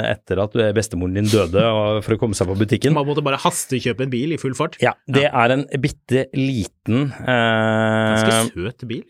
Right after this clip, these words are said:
Speaker 2: egentlig.
Speaker 1: Ja.
Speaker 2: Ja.
Speaker 1: Eh, her er det ikke så veldig mye. Eh, det er ikke noe tekst, bortsett fra sånn selgers k-, kjennskap til bilen, sånn greie nederst, hvor du sier om, om den har vært kollisjonsskade og sånn.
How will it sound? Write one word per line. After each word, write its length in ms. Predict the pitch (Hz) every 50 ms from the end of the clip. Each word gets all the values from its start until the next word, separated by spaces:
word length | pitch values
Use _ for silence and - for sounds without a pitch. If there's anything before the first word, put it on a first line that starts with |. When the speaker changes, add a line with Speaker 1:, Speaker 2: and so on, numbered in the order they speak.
| _ -
Speaker 2:
egentlig. 80 | 156 156
Speaker 1:
Ja. 60 | 185 240 349 _ _ _ -
Speaker 2:
Ja. 120 | - 123 190 247 _ _ _ _ -
Speaker 1:
Eh, 320 | - 131 135 127 123 120 110
her 220 | 104 123 127 139 143
er 120 | - 107
det 100 | 107 101
ikke 80 | - -
så 80 | 156
veldig 80 | 135 131
mye. 220 | 139 147 185 202 - _ _ _ -
Eh, 440 | 143 143 139 139 139 139 139 139 135
det 160 | 139 147 -
er 60 | 156
ikke 200 | - - - 139
noe 540 | 143 151 143 117 104 117 131 131 131 131 131
tekst, 320 | 127 180 185 185 - - - 127
bortsett 240 | 117 107 - - 110
fra 80 | 120 117
sånn 160 | 113 107 101
selgers 320 | - - 120 101 98 101
k-, 140 | - - 110 104
kjennskap 400 | - - 110 101 - - - -
til 100 | - 98
bilen, 500 | 92 87 85 85 85 92 98 98 98 92
sånn 220 | 90 104 95 95 92
greie 220 | 101 98 92 92 92
nederst, 320 | 92 90 90 120 131 -
hvor 100 | - 107
du 160 | 104 104 101 98
sier 220 | 95 - 98 95 92
om, 260 | 90 92 92 95 92 - - - - - _ -
om 120 | - 104 95
den 20 |
har 120 | 104 101 98
vært 60 | -
kollisjonsskade 440 | - 104 104 98 110 90 - - -
og 40 | 85
sånn. 140 | 113 143 -